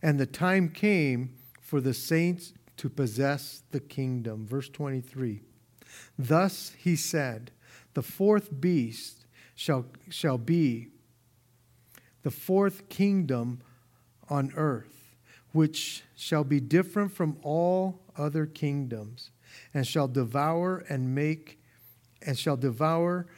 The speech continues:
the whole earth, trample it, and break it in pieces. The ten horns are ten kings, which ri-, which shall arise from this kingdom, his kingdom, and another shall rise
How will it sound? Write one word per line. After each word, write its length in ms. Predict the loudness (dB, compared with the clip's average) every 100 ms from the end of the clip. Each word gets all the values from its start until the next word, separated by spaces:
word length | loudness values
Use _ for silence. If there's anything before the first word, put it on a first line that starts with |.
| -20 _
the 100 | -6
whole 420 | -2 0 0 0
earth, 420 | 0 0 -2 -8 -14
trample 560 | -4 0 0 0 0
it, 140 | -2 -4
and 180 | -4 -2
break 300 | 2 2 2
it 100 | 0
in 120 | 0
pieces. 800 | -2 -2 -2 -2 -8 -14 -16 -20 _ _ _ _ -20 -14 -4
The 80 | -4
ten 340 | 2 4 4
horns 580 | 2 4 4 4 2 -2
are 120 | -6
ten 320 | -2 0 0
kings, 720 | 0 0 0 0 -4 -10 -18 -20 _ _ _ _ _ _ 0
which 220 | 0 0
ri-, 520 | 2 2 2 -2 -4 -6
which 240 | -2 0
shall 380 | 0 2 2 0
arise 720 | -4 -2 2 2 2 0 -4 -12 -20 _
from 440 | -10 0 2 2
this 280 | 2 0 -2
kingdom, 640 | -4 -2 -2 -4 -6 -8 -16 _ _
his 180 | -4 -4
kingdom, 480 | -4 -6 -4 -6 -8 -14 -14 -2
and 140 | 2
another 600 | 4 4 4 4 2 0 -8 -20 -10
shall 300 | 0 0 2
rise 500 | 2 2 2 0